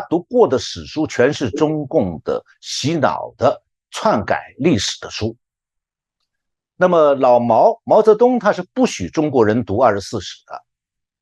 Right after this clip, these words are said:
可他自己最喜欢翻，反复翻阅的就是二十四史。为什么？他要从中去挖掘中国历代帝王的统治术和帝王心术。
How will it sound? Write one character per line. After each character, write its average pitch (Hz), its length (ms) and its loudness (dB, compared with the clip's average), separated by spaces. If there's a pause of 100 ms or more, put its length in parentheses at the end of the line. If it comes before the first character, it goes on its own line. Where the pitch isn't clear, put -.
(380)
可 - 140 -2
他 208 140 2
自 247 280 0
己 101 220 -6
最 175 240 4
喜 - 300 -14
欢 135 180 0
翻， 180 400 0
反 - 380 -6
复 131 220 -6
翻 190 360 -2
阅 202 220 0
的 - 240 -10
就 214 280 2
是 - 300 -10
二 107 160 0
十 101 100 -4
四 - 240 -8
史。 - 280 -10
为 170 180 6
什 82 180 -6
么？ 127 160 -2 (440)
他 170 160 0
要 139 120 4
从 123 300 -4
中 165 200 -4
去 - 140 -8
挖 151 260 2
掘 - 180 -4
中 139 180 -6
国 110 160 4
历 135 260 -2
代 98 180 2
帝 107 300 -4
王 71 200 -4
的 117 80 -6
统 - 260 -8
治 123 140 0
术 - 240 -4 (300)
和 92 160 2 (140)
帝 131 200 0
王 67 220 -4
心 104 280 -4
术。 - 260 -8